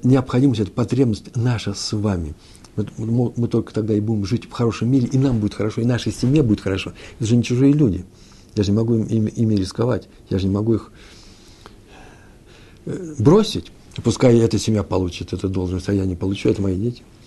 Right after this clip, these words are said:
То вот мне будет хорошо, если мы будем радоваться за других евреев.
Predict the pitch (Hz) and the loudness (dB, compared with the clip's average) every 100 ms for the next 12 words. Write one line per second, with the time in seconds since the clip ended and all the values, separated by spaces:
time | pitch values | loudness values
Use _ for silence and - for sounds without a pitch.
0 | - - - 113 104 120 104 - 92 95 | -20 -14 -4 -2 2 2 0 -2 -4 -2
1 | 123 120 - 98 95 95 90 113 110 98 | -2 -2 -2 -2 -2 -2 0 0 -2 -4
2 | 101 107 123 - - - 101 95 95 95 | -2 -2 -2 -8 -12 -6 -4 -4 -2 -2